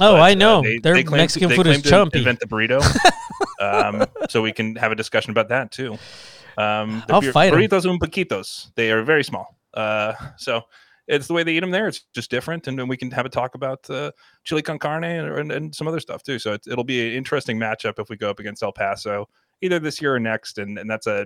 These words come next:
Speaker 2: road trip, as Steve was saying, um, I've always looked forward to it at some degree is to maybe go out there and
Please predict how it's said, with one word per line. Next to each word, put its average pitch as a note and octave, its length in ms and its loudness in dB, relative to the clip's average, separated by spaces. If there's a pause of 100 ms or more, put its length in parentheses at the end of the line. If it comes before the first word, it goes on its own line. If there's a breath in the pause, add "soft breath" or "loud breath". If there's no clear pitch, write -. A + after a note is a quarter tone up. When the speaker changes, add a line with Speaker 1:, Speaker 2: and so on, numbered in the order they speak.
(140)
Speaker 2:
road G#2+ 160 -4
trip, - 220 -6
as G#2 140 -8
Steve G#2+ 180 -10
was G2+ 100 -8
saying, G#2 280 -8 (420)
um, F#2 340 -6
I've G#2+ 120 -2
always G#2 180 0
looked G2 240 -10
forward G2 320 -8
to G2 160 -8
it G2 160 -10
at G#2+ 100 -12
some G#2 220 -8
degree G2+ 340 -12
is G2+ 140 -12
to G#2 80 -12
maybe G2+ 220 -12
go G2+ 160 -8
out G2+ 180 -8
there G2+ 220 -8
and A2 120 -14